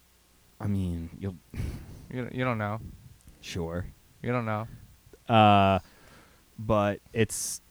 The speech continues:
Speaker 1: uh, yeah, the movie is super fucked up. Uh, it's not fucked up in, like, a gory way. It's just a lot
Speaker 2: No.
Speaker 1: of sex.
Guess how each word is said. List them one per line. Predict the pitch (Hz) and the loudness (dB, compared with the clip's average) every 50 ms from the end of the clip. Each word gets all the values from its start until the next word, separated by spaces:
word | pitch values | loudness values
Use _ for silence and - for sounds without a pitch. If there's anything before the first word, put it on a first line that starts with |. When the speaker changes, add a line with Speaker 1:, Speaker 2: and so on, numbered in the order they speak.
| - - | -12 -6
Speaker 1:
uh, | 104 107 101 90 | -4 -4 -2 -2
yeah, | 78 107 113 107 95 92 | 2 2 4 4 4 2
the | 87 90 101 104 | 2 2 2 2
movie | 101 110 113 117 110 113 110 107 104 101 92 | 6 8 8 8 8 8 6 6 6 4 4
is | 95 95 90 85 - | 2 2 2 0 -2
super | - - - 160 165 151 147 | -4 2 6 8 10 10 10
fucked | 127 - 120 107 95 - - - | 10 10 6 4 4 2 -2 -4
up. | 87 85 87 90 _ _ _ _ _ - | -2 -2 -2 -4 _ _ _ _ _ -10
Uh, | - 95 90 90 90 87 | -8 -6 -4 -4 -4 -2
it's | - - | 4 6
not | 185 202 185 | 6 6 6
fucked | - 190 185 170 - | 6 4 2 4 4
up | 165 151 | 4 4
in, | - 143 | 4 2
like, | 135 117 - | 2 0 -6
a | 101 | -8
gory | 95 87 87 98 98 101 110 107 101 90 | -10 -6 0 2 4 6 6 4 2 0
way. | 87 80 67 67 - - - - - - - | -4 -6 -8 -10 -12 -14 -18 -20 -20 -20 -16
It's | - 95 - | -10 -2 -2
just | 123 - | 0 2
a | 156 | 2
lot | 160 175 147 135 | 4 6 6 6
Speaker 2:
No. | 127 | 6
Speaker 1:
of | 117 110 107 104 | 6 6 4 2
sex. | 101 - 127 104 78 71 - - - - - - - - | 4 4 4 4 4 0 -6 -6 -6 -14 -14 -14 -14 -16